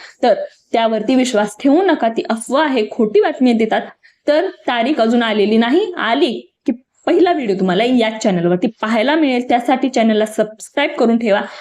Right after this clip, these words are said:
हा जर व्हिडिओ आवडला असेल तर लाईक करा आणि अनेक शेतकऱ्यांना तो शेअर देखील करा. त्यांना सांगा तारीखेबद्दल की तारीख अजून नाही आलेली, परंतु जीआर निघालाय, म्हणजेच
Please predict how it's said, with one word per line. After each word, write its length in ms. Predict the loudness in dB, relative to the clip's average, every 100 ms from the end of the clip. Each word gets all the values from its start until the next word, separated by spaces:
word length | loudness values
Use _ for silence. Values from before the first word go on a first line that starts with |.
| -8
हा 140 | -2
जर 160 | 2 4
व्हिडिओ 220 | 4 2
आवडला 340 | 2 0 0 -2
असेल 300 | 0 0 2
तर 100 | 2
लाईक 360 | 2 0 0
करा 160 | 0 0
आणि 320 | -2 -4 -4
अनेक 520 | 0 2 2 0 0
शेतकऱ्यांना 500 | -2 -2 0 0 0
तो 140 | -2 -4
शेअर 360 | -2 0 0
देखील 340 | 0 0 0 0
करा. 240 | 0 -4 -8 _ _ -6
त्यांना 220 | -4 -4
सांगा 460 | -4 -4 0 0 -2 -6 _ -4
तारीखेबद्दल 840 | -2 -2 -2 0 0 0 -2 -2
की 100 | -2
तारीख 320 | -2 -4 -2
अजून 280 | 0 0 0
नाही 220 | 0 0
आलेली, 400 | 0 0 0 -2 -6 _ _ -4
परंतु 500 | -2 -4 -6 -4 0
जीआर 340 | 0 0 0
निघालाय, 500 | 0 2 0 -2 -2
म्हणजेच 560 | 0 2 4 4 0